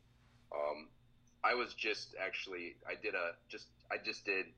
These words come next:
it was two full days. It was technically, like, a three-day retreat over the solstice, 'cause I just, um, I, I had some time off, and I figured I might as well, and I kinda had a,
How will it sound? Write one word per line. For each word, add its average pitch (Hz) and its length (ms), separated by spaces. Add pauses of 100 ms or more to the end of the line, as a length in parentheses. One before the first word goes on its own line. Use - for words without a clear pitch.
(540)
it 95 40
was 98 200
two - 280
full 98 320
days. 78 320
It 87 80
was 87 120
technically, 85 400
like, 78 160
a - 60
three-day 80 840 (360)
retreat 80 640
over 95 220
the 95 100
solstice, - 680
'cause - 160
I 82 100
just, - 320 (640)
um, 76 440 (460)
I, 92 100 (120)
I - 60
had 90 160
some 87 140
time 85 300
off, 87 340
and 80 100
I 80 60 (120)
figured 78 360
I 71 140
might 76 280
as 73 120
well, 73 320
and 73 100
I 71 40
kinda 71 240
had 78 120
a, 71 180